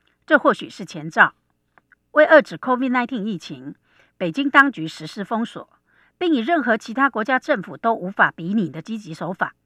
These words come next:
打击具经济关键性的部门和企业债务。这在很大程度上解释了为什么中国经济放缓得如此之快，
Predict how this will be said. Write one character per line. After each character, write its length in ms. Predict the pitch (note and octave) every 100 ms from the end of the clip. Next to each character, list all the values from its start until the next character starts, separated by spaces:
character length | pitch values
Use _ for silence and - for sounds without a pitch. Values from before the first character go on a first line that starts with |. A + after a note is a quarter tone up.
| _ _ _
打 140 | F#3+
击 160 | G3 A#3
具 200 | A3 C#4+
经 220 | F#3 C#4
济 160 | C4+ A3
关 200 | B3 B3
键 160 | C4
性 200 | G3 B3+
的 60 | E3+
部 180 | D3+ A3+
门 180 | D#3+ B2+
和 180 | F3
企 300 | E3+ - G#3+
业 160 | F3+ E3+
债 220 | F#3+ D3+
务。 240 | D#3 D#3 _ _ _ _ _ _ _
这 120 | - C#4
在 140 | D#4
很 220 | - E3+
大 160 | F#3 A#3+
程 200 | - F#3
度 120 | A3+
上 300 | F3 G3+ D#3
解 200 | - D3
释 200 | - C4
了 140 | F#3+
为 160 | F3 B3
什 160 | - D#3
么 100 | D#3+
中 180 | A#3+
国 140 | B3 F3
经 180 | A3+ G#3+
济 160 | G#3+
放 280 | D#3+ B3+ E3
缓 180 | - C#3+
得 120 | F#3 D#3+
如 180 | F#3 G#3+
此 160 | -
之 120 | _
快， 300 | F#3 G3+ E3